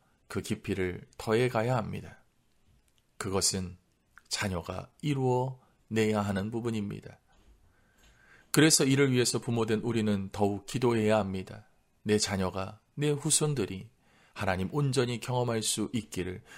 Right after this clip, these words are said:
그래서 믿음과 신앙이 날로 성장할 수 있기를 위해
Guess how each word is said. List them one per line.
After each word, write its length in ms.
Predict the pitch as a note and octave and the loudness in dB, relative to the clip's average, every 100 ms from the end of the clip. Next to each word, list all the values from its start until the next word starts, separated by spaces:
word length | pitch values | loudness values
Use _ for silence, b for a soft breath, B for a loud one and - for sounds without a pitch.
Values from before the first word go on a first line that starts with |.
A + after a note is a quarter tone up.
| B | B
그래서 320 | - D#3 D3 C#3+ | 0 2 4 4
믿음과 500 | C3 C3+ C3+ C3 A#2+ | 2 0 0 2 2
신앙이 480 | - A2+ G2+ G#2 | 2 0 0 2
날로 240 | G#2 B2+ B2 | 0 0 0
성장할 520 | - D#3 D#3 D3 B2+ | -2 -2 0 2 2
수 180 | - A2+ | 2 0
있기를 600 | F#2+ - F#2+ G2+ A2 A#2+ | -4 -4 -2 0 -2 -4
위해 440 | G2 F#2+ F#2 F2 | -6 -4 -2 -6